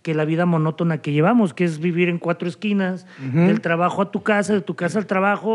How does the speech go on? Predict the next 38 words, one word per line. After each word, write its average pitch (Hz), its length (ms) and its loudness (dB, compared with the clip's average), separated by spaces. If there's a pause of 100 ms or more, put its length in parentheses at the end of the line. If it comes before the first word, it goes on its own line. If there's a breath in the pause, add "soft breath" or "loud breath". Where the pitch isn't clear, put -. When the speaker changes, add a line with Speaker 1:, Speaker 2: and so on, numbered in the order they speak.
Speaker 1:
o 160 200 -2
de 156 80 -2
la 160 80 -4
escuela, 226 340 0
¿no? 190 160 2
Y, 170 260 0 (460 loud breath)
y 165 240 -2
desgraciadamente 165 880 2
en 208 80 4
el 180 80 2
barrio 196 240 2
se - 120 -4
vive 180 200 2
una 202 200 4
vida 196 260 0
más 196 240 2
cerrada, 190 680 -2 (320)
con, 196 160 -12
con - 280 -6
una 190 160 2
mente 202 280 0
más 196 160 -2
cerrada 190 400 -2
que, 151 280 -4 (1200 soft breath)
que, 180 100 -6
pues, 185 200 0
los 175 140 2
padres 214 380 0
no 214 200 4
tienen 214 340 4
mucho 208 440 4
que 196 100 -2
informar 180 600 0
a 190 60 -2
los, 165 380 -6
a 160 100 -12
los 147 180 -10
chavos 190 420 -2